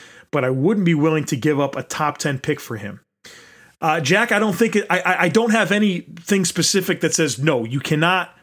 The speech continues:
protect draft picks that you trade in the N F L. However, I don't think you can because it's never happened.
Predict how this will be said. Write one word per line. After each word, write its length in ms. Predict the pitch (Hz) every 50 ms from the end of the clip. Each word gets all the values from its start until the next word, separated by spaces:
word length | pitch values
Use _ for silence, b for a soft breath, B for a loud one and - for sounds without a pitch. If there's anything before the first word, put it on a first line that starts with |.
| _ _
protect 580 | - 165 151 - - - 175 156 - - - - b b b b b b b _ _ _ _
draft 380 | - 143 151 165 170 160 160 -
picks 540 | - 156 143 131 - - - - - - _ _ _
that 120 | - 156 147
you 180 | 143 147 143
trade 380 | 139 - - 165 156 151 147 139
in 60 | 139
the 120 | 139 139
N 100 | 135 131
F 120 | 127 - -
L. 160 | 147 135 127
However, 880 | 139 143 143 151 156 - - 262 277 254 165 151 135 113 120 123 - _ _ _ _ _ _ _ _ _ _ _ _ _ _ -
I 100 | 165 185
don't 280 | 131 - 185 185 175 -
think 240 | - 175 170 -
you 80 | - 131
can 380 | - - - 214 233 175 139 135
because 260 | 127 131 - 143 123
it's 180 | 120 - -
never 260 | 143 147 143 117 101 101
happened. 540 | - - 175 185 180 175 - - 64 -